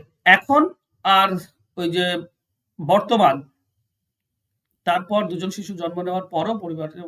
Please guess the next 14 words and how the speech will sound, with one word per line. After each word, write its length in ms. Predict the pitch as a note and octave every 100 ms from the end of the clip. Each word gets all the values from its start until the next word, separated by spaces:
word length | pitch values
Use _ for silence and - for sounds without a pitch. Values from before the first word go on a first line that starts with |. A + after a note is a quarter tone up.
| D#3
অপরিবর্তিত 480 | C#3+ D3+ D3+ D3+ - D#3
আছে, 140 | E3 A#3+ - _ _ _ D#3+
যদি 160 | E3 F3
শিশু, 280 | F#3+ F3+ - - D#3
দুটি 200 | F3+ A3+
শিশুর 280 | A3+ G3+ A#3 G#3 D#3
বয়সের 360 | D3 G3+ A3 B3
পার্থক্য 420 | G#3 A3 - G#3+ D#3 B2+ - _ _ D#3
দুই 120 | A#3 A#3
বছর 200 | E3 B2 A2+
হয়, 160 | F#2+ - _ _ _
তাহলে 280 | E3 E3 E3 F3 F3
ছোট 220 | G#3 G#3 A#3 A3+ - -
শিশুটির 440 | - E3 E3 F#3+